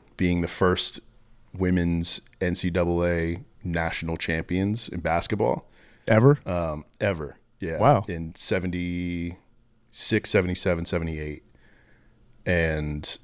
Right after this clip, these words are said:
Speaker 1: um, they were an all women's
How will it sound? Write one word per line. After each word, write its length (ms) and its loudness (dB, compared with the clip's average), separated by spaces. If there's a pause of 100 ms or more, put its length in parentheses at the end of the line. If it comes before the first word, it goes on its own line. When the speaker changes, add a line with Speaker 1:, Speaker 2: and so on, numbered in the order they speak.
(140)
Speaker 1:
um, 600 -4 (760)
they 100 4
were 140 6
an 60 0
all 380 4
women's 480 0